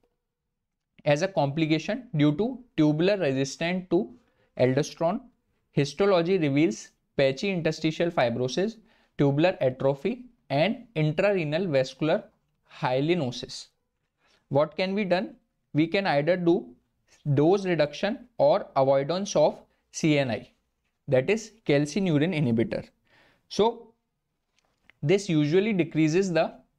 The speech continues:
chronic T I N changes if the dose is reduced or C N I is altogether avoided, but there is increased risk of graft rejection loss at the same time.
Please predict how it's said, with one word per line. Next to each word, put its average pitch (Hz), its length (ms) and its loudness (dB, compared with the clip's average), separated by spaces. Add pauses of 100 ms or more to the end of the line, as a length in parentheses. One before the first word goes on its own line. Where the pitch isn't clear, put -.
chronic 156 500 -2
T 151 140 2
I 139 60 6
N 160 280 0
changes 139 520 -2 (320)
if 180 340 -2
the 156 120 0
dose 151 300 0
is 180 220 2
reduced 143 560 0
or 165 340 0 (360)
C 151 280 0
N 160 140 0
I 185 240 -2
is 180 320 -2 (880)
altogether 156 680 2
avoided, 131 560 0 (360)
but 175 280 -2
there 175 180 2
is 208 280 -2 (680)
increased 185 500 0
risk 165 320 0
of 190 160 2 (340)
graft 131 380 0
rejection 170 800 -2
loss 131 480 0 (140)
at 135 180 -2
the 160 80 0
same 139 420 -2
time. - 280 -8